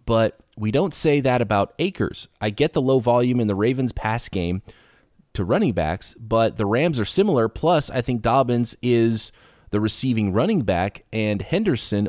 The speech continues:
over Akers in Los Angeles' offense. Big difference in P F F grades for,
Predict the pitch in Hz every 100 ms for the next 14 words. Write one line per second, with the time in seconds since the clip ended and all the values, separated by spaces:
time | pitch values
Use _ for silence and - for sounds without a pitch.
0 | - 113 98 90 139 175 120 95 95 -
1 | 101 95 82 135 220 175 104 90 90 85
2 | 92 - 143 139 123 123 113 107 - 120
3 | 104 123 147 - 113 110 101 - - -
4 | _ - 113 107 101